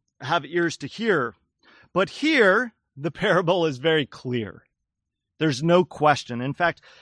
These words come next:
at the end of, uh, the, the section of the, the parable, it says that the, they went away seeking to arrest him,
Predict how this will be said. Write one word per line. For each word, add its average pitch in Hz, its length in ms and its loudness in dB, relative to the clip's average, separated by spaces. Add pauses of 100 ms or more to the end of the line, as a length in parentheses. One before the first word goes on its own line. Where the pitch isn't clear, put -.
(160)
at 180 160 0
the 175 160 0
end 220 200 2
of, 156 220 -2 (400)
uh, 147 220 -2
the, 139 420 -6
the 135 140 -6
section 180 480 -4
of 120 160 -6
the, 135 200 -10
the 139 160 -12
parable, 135 440 -4
it 120 80 -8
says 170 340 -2 (400)
that 175 160 -2 (160)
the, 151 240 -4 (240)
they 156 160 -4
went 196 260 -2
away 170 460 0
seeking 196 480 -8
to 165 160 -6
arrest 160 400 -4
him, 139 240 -10